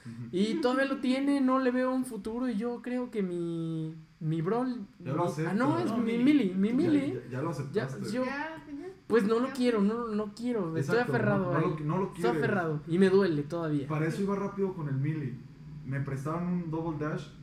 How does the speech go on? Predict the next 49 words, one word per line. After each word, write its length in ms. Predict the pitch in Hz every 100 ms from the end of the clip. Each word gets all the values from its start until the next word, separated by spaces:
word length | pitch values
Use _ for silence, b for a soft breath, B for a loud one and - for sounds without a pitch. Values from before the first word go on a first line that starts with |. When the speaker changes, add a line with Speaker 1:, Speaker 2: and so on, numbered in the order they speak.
| 120
Speaker 1:
yo 180 | 143 147
presté 240 | 165 151
un 140 | 160 165
melee 300 | 165 160 165
a 80 | 127
unos 260 | 147 160 -
primos 520 | 165 165 151 151 - - - - - - - - - - - - -
y 80 | 135
nunca 340 | 151 147 208
llegó 220 | 208 180
el 100 | 202
melee. 340 | 190 220 233 - - -
Cuando 220 | 156 156
lo 160 | 151 151
pedí 160 | 151
de 80 | 175
regreso, 320 | 185 170 160 175
nunca 300 | 185 196 220
llegó 220 | 196 190
el 80 | 190
melee 280 | 202 214
de 120 | 196 185
regreso. 340 | 165 170 190
Y 40 |
yo 60 | 190
dije, 180 | 190 -
"¿Qué 80 | 185
pasó?". 480 | 202 208 - 240 - b b b -
Y 60 | 147
lo 160 | 160 147
primo-, 260 | 165 190
la 140 | 170 151
primera 240 | 165 202
historia 340 | 190 202 208
que 300 | 196 175 117 135
yo 80 |
le 120 | 156 135
pregunté 280 | 151 147
a 60 | 175
la 120 | 185
prima 200 | 180 185
más 200 | 185 185
grande, 280 | 185 196 190
"Oye, 180 | 202 190
¿qué 100 | 180
pasó 260 | 185 180 180
con 120 | 175
el 60 | 160
juego?". 320 | 165 156